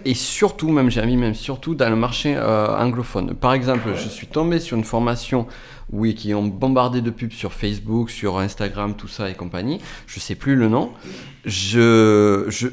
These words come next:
Speaker 1: au fond de moi, je ne pouvais pas l'acheter parce que je me suis dit, « Putain, je vais encore,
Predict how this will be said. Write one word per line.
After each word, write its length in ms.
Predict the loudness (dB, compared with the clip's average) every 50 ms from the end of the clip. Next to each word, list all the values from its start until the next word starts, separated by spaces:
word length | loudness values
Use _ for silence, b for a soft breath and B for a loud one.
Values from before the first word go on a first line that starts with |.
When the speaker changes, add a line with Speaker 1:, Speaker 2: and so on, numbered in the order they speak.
| -6 -14 _ _ _ _ -4
Speaker 1:
au 80 | -4
fond 280 | -4 -2 0 2 4 4
de 100 | 6 6
moi, 400 | 6 6 4 2 0 -2 -4 -6 -8
je 180 | -6 0 0
ne 40 | 0
pouvais 360 | 0 0 -4 0 4 4 4 4
pas 120 | 4 2
l'acheter 380 | 2 2 2 0 -4 -4 -4 -2
parce 180 | -4 -6 -6
que 80 | -6 -6
je 80 | -4 -4
me 60 | -6
suis 180 | -6 -6 -6
dit, « 140 | -6 -6 -6 -6
Putain, 340 | -10 -10 -4 -2 0 0 0
je 100 | 0 -2
vais 60 | -2
encore, 520 | 0 0 -2 0 2 4 4 4 2 0